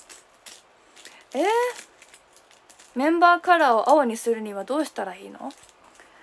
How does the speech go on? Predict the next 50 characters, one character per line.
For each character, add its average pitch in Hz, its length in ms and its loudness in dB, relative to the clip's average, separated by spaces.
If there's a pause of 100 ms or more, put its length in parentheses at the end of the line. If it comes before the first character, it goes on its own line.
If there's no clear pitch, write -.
(240)
ど 320 180 0
の 320 100 2
名 214 160 0
前 208 180 -2
に 208 140 -10
し - 20 -16
た 220 140 -12
ら 202 80 -10
い 214 80 -18
い 214 80 -20
の？ 208 160 -20 (1700)
え 226 40 -6
ー？ 370 320 4 (640)
無 320 160 0
理 339 100 4
じ 254 80 0
ゃ - 40 -4
ん。 - 140 -14 (600)
野 254 80 -6
菜 330 260 4
大 370 260 4
体、 381 220 2 (1120)
水-、 320 320 -2 (140)
水 254 160 -10
色 269 120 -8
じ 240 60 -12
ゃ 220 40 -10
な 208 60 -12
い、 - 20 -8
緑 262 320 -4
じ - 40 -12
ゃ - 60 -12
ん。 - 40 -18 (680)
ナ 330 100 2
ス 349 160 -4
ビ？ 220 240 -12 (1080)
確 254 180 -14
か 240 80 -12
に 214 80 -12
紫。 226 560 -16 (500)
で 240 60 -16
も 220 80 -12
紫 254 380 -12
大 226 80 -12
き - 120 -20
さ 247 160 -14
ん 220 100 -14
だ 220 60 -18
も 208 80 -18
ん。 208 40 -20